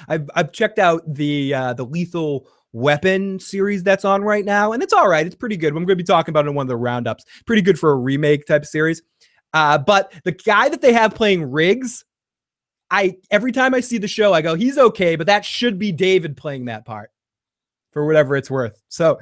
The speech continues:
<laughs> here you go. David, I imagine you in that role every time. Uh, the actress does a great job of changing her behavior. Dolores, I mean, I know the lab, the interaction between the techs and the hosts are awesome, says Claudio. For me, the events in Westworld are ways of getting to the lab.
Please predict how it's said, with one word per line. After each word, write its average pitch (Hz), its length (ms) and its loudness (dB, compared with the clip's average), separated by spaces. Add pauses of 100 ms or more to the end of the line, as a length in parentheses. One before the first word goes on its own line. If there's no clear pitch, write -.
<laughs> - 140 -18
here 254 140 4
you 233 60 6
go. - 640 -6
David, 202 260 4
I 190 80 4
imagine 190 520 0
you 165 140 -4
in 160 80 -4
that 143 180 -2
role 135 220 -6
every 131 180 -10
time. 117 240 -12 (720)
Uh, 185 360 2
the 190 180 0
actress 202 260 2
does 185 140 2
a 165 40 -8
great 165 160 -2
job 165 120 -4
of 143 40 -14
changing 139 220 -8
her 131 40 -10
behavior. 160 400 -4
Dolores, 147 380 -4
I 143 60 -6
mean, 147 120 -4
I 190 120 0
know 190 120 0 (120)
the 185 180 -4
lab, 180 300 0 (320)
the 180 280 -2
interaction 190 440 -2
between 156 260 -10
the 143 80 -12
techs 170 280 -4
and 156 80 -8
the 143 40 -4
hosts 147 300 -6
are 139 200 -8
awesome, 151 320 -2
says 143 120 -14
Claudio. 143 340 -2
For 147 140 -8
me, 165 100 -4
the 160 120 -2
events 147 260 -4
in 135 100 -8
Westworld 143 480 0 (320)
are 139 300 2
ways 135 280 -2
of 113 140 -10
getting 147 320 -2
to 269 240 -4
the 262 100 2
lab. 131 320 0